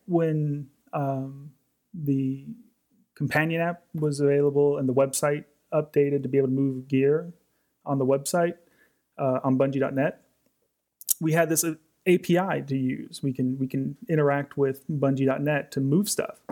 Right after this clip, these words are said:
And so about a week after that, Kyle released this, this very early version of Dim, version two, um, uh, to everyone.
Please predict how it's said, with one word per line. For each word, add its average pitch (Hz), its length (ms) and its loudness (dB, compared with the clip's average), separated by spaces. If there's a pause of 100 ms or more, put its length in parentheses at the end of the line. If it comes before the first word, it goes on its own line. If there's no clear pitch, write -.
(360)
And 165 120 2
so - 80 4
about 180 140 2
a 160 40 4
week 185 220 0
after 170 260 0
that, 127 360 0 (240)
Kyle 147 460 0
released 139 520 0
this, 135 160 -2
this 147 220 -6
very 170 600 2 (580)
early 185 440 4
version 139 500 2
of 127 160 0
Dim, 131 560 0
version 143 480 2
two, 139 460 0 (500)
um, 143 540 -8 (300)
uh, 147 200 -8 (100)
to 160 120 4
everyone. 156 400 0